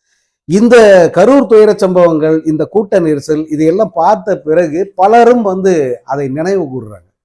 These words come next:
ரஜினி வந்து என்ன மாதிரியான ஒரு, அஹ், ஒரு வைஸ் மேன், என்ன மாதிரியான ஒரு தீர்க்கதரிசி, அவரை மாதிரி மக்களுடைய, மக்களுடைய நலன், மக்களினுடைய உயிர், இது மேல வந்து மதிப்பு வச்சிருக்கிற ஒரு தலைவரை பார்க்க முடியுமா?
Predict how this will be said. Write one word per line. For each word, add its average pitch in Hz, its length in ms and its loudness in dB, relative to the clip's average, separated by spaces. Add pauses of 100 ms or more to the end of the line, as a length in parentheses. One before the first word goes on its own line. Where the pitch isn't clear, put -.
(180)
ரஜினி 185 400 -6
வந்து 143 420 -8
என்ன 175 340 -8
மாதிரியான 139 760 -6 (300)
ஒரு, 147 460 -6 (120)
அஹ், 120 500 -8
ஒரு 139 200 -8
வைஸ் 156 360 -2
மேன், 123 360 -10 (560)
என்ன 214 340 -2
மாதிரியான 180 760 0
ஒரு 143 220 -2
தீர்க்கதரிசி, 135 840 -6 (520)
அவரை 185 300 0
மாதிரி 254 380 2
மக்களுடைய, 214 680 2
மக்களுடைய 202 680 2
நலன், 160 400 -2 (120)
மக்களினுடைய 160 640 -4
உயிர், 175 420 -2
இது 160 280 -2
மேல 202 280 0
வந்து 175 200 -2
மதிப்பு 160 520 -6
வச்சிருக்கிற 151 400 -10
ஒரு 127 240 -8
தலைவரை 151 420 -4
பார்க்க 131 280 -8
முடியுமா? 104 520 -16